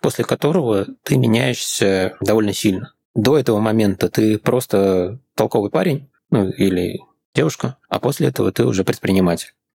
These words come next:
И вот, э, понимание и осознание того, что ты предприниматель, накладывает на тебя там кучу всяких разных, э, моментов, в том числе и ответственности. И не каждый эту самую ответственность может на себе протащить.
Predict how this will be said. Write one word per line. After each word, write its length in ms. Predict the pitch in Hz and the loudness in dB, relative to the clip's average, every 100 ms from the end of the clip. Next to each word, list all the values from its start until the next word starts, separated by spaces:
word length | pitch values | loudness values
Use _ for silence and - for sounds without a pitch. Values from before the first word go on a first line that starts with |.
| - | -2
И 60 | 107 | -2
вот, 200 | 110 - | -2 -2
э, 320 | 110 110 - | -2 0 -2
понимание 760 | - 113 120 113 95 95 131 - - | 0 0 2 0 0 0 -2 -4 -4
и 120 | 113 | -2
осознание 480 | - 113 107 92 98 | 0 0 0 -2 -4
того, 240 | 104 98 | -2 -2
что 160 | - - | -4 -4
ты 80 | |
предприниматель, 720 | - - 110 107 101 90 139 - - - - - | -4 -2 -2 0 0 0 -4 -6 -12 -16 -20 -6
накладывает 400 | 117 131 123 104 | -2 0 0 0
на 80 | 95 | -2
тебя 300 | - 113 107 | 0 -2 0
там 180 | 95 | -4
кучу 240 | - - - | -2 -4 -2
всяких 360 | - - - | -4 -4 -2
разных, 460 | 113 101 95 - - | -2 0 -2 -6 -4
э, 20 | 98 95 95 101 | 0 2 0 0
моментов, 580 | 101 107 160 135 - - | 2 2 2 0 -4 -6
в 140 | 104 92 | -6 -2
том 160 | 107 | -2
числе 220 | 101 - | -2 0
и 40 | 101 | 0
ответственности. 640 | 104 101 - 104 - - | 2 0 0 -6 -4 -2
И 80 | 98 | 0
не 100 | 104 | 2
каждый 280 | - 139 113 | 0 -2 -4
эту 120 | - | -4
самую 280 | - 107 95 | -2 -2 0
ответственность 420 | - - 151 - | -2 -2 -4 -2
может 320 | 104 98 - - - - | -2 -2 -4 -14 -20 -6
на 80 | - | -4
себе 220 | - - | -2 -4
протащить. 500 | - - 104 - 120 | -4 -4 -4 -2 -6